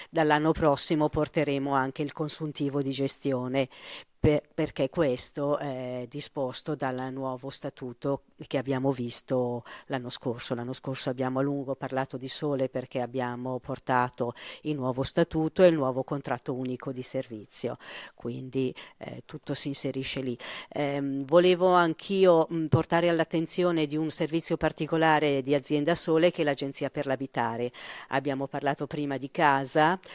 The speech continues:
la casa è una delle emergenze, eh, di, eh, di questo territorio, ma credo di tutti i territori, perché il poter, eh, accedere al mercato della locazione privata è diventato sempre più difficile,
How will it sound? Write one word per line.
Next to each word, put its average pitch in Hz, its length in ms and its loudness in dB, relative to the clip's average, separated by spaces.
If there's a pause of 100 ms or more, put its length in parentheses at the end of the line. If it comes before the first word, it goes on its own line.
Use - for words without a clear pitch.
(160)
la 147 140 -2
casa 156 360 2
è 147 60 6
una 147 200 2
delle 156 300 2
emergenze, 139 1160 6
eh, 120 640 -4
di, 127 320 -6
eh, 127 1000 -8 (200)
di - 100 -10
questo 147 360 2
territorio, 156 680 10
ma 139 140 6
credo 147 360 0
di 135 180 -4
tutti 160 380 -2
i 131 80 0
territori, 139 880 0 (480)
perché 135 260 0
il 127 240 2
poter, 139 540 2
eh, 131 260 2 (340)
accedere 139 600 2
al 131 100 0
mercato 131 400 0
della 131 220 2
locazione 139 580 -2
privata 143 480 2
è 131 40 -4
diventato 131 480 -6
sempre 143 320 -4
più 139 160 -4
difficile, 156 880 0